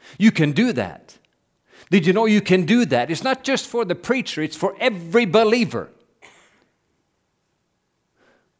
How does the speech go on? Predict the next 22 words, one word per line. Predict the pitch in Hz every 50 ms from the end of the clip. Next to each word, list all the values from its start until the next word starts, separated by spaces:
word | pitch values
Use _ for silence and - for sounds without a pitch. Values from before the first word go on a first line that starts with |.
| _ _ _ _ _ _
Praise | - 135 147 160 170 175 165 170
the | - 185
Lord. | 185 185 180 151
And | 135
when | 139 151
you | 185 190
start | - - 202 180 156 - - - - _ _
taking, | - 175 175 170 170 139 123 120 - - - - _
taking | - 170 170 165 - 131 123
others | - 123 147 156 208 208 202 - 202
up | 196 196 -
in | 208 196 185
prayer, | - - 208 214 214 202 190 151 - _ _ _ _ _ _ _ _ _ _ _ _ _ _ _ _ _ _
<laughs> | - - - - 160 131 - - - - - - _ _ -
what | 143 135 -
you | 127
sow | 120 - - 180 165 156
to, | 156 - 170 165
you | 135 127
reap | 123 123 156 156 139 -
from. | - - 175 151 123 87 - -
Hallelujah. | - - 117 117 104 98 90 104 104 82 71 - -